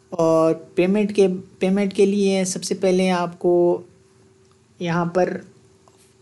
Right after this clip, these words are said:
अपना foreign name, सरनेम, ईमेल एड्रेस, एड्रेस, सिटी, फ़ोन नंबर, कंट्री, पोस्टल कोड,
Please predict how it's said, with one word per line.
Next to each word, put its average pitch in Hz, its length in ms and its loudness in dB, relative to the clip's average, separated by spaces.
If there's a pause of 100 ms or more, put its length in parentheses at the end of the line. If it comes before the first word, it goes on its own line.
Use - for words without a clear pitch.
(140)
अपना 170 560 -2
foreign 156 400 0
name, 185 260 0 (320)
सरनेम, 185 720 -2 (640)
ईमेल 190 400 2
एड्रेस, 175 640 2
एड्रेस, 180 540 0
सिटी, 175 640 -2 (840)
फ़ोन 165 380 0
नंबर, 175 460 0 (960)
कंट्री, 175 540 2
पोस्टल 175 600 0
कोड, 175 500 2